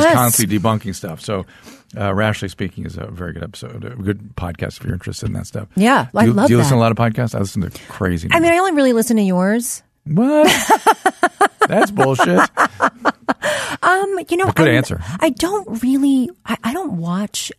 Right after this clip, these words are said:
Speaker 1: any television.
Speaker 2: Mm.
Speaker 1: Um, and so I, I do like listening to things because I feel like it's, it's more imaginative. Um, but I'm a big reader. I love reading. Um,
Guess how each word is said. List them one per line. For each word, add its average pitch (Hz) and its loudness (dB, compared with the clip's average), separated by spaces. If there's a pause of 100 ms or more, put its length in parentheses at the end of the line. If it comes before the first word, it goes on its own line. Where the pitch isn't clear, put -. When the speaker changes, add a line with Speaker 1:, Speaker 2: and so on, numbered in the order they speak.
(100)
Speaker 1:
any 185 2
television. 214 -4
Speaker 2:
Mm. 95 -2 (600)
Speaker 1:
Um, 226 2 (1080)
and 247 0
so 247 0 (140)
I, 233 -2
I 254 0
do 320 -2
like 190 -2
listening 240 -2
to 294 -8
things 339 -6
because 196 -4
I 180 -4
feel 220 -2
like 196 -2
it's, - -8 (120)
it's - -8
more 185 0
imaginative. 220 -4 (380)
Um, 190 2 (180)
but 254 0
I'm 311 -2
a 370 -4 (100)
big 359 -6
reader. 294 -4 (120)
I 196 -2 (200)
love 202 0
reading. 202 -4 (480)
Um, 175 -2